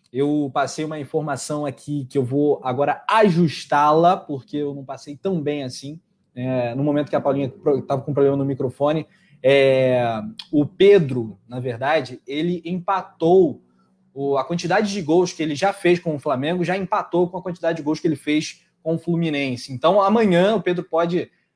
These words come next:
é, transformar o Flamengo como o clube onde ele fez mais gols. Em sessenta e cinco jogos pelo Mengão, trinta e um gols, seis assistências. No Fluminense, ele fez trinta e um em noventa e três jogos.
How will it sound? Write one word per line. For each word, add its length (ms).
é, 680
transformar 560
o 60
Flamengo 540
como 240
o 40
clube 380
onde 180
ele 100
fez 180
mais 260
gols. 400
Em 60
sessenta 400
e 20
cinco 260
jogos 300
pelo 220
Mengão, 480
trinta 320
e 40
um 120
gols, 300
seis 360
assistências. 720
No 80
Fluminense, 480
ele 100
fez 220
trinta 320
e 60
um 180
em 140
noventa 560
e 60
três 240
jogos. 360